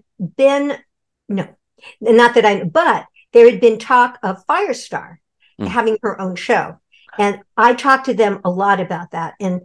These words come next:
Speaker 2: Yeah.
Speaker 1: I said, "I think that you should have a spinoff, and you should have Firestar,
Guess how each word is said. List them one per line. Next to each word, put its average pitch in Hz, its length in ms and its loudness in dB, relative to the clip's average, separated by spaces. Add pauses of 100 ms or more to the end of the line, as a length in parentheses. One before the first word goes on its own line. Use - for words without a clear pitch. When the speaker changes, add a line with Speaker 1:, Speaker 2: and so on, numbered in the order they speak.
Speaker 2:
Yeah. 90 180 -12
Speaker 1:
I 196 40 -12
said, - 260 -12
"I 180 140 0
think 208 340 -2
that 185 180 -2
you 170 120 -4
should 175 160 -8
have 196 180 -2
a 269 40 -4
spinoff, 214 680 0
and 190 160 -4
you 190 80 -4
should 185 180 -10
have 190 220 -4
Firestar, 185 720 0